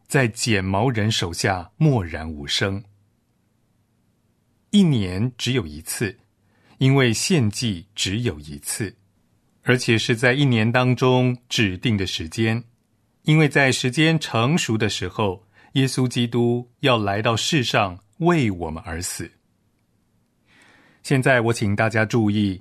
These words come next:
这个严肃日的仪式，详细介绍其中不同的部分。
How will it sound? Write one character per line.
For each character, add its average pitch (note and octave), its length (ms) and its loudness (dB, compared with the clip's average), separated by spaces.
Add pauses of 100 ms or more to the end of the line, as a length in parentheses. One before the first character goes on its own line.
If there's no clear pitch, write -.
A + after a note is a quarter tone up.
(240)
这 C#3+ 200 0
个 A#2 220 2
严 A2+ 260 0
肃 C3+ 260 0
日 C#3 180 0
的 G2 120 -2
仪 D#2+ 200 -10
式， G2 360 -4 (400)
详 C3+ 280 2
细 D#3+ 240 2
介 D#3 280 2
绍 A#2 260 2
其 G#2 260 -4
中 A#2+ 320 2
不 A2+ 120 -2
同 D#2+ 180 -10
的 D#2+ 80 -10
部 G2 160 -6
分。 F2 300 -8